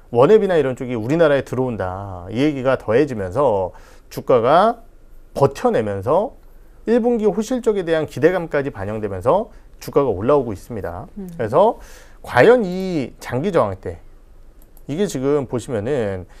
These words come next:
Speaker 1: 이천이십일 년에 만들어졌던 고점을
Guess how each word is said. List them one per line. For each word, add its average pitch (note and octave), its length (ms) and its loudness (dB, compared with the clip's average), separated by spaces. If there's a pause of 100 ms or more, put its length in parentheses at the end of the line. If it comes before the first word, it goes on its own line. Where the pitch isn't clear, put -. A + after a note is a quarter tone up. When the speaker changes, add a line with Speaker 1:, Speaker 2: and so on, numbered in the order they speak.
(240)
Speaker 1:
이천이십일 F#3 760 0
년에 C4+ 260 2
만들어졌던 C3+ 1300 -2
고점을 E3 800 -2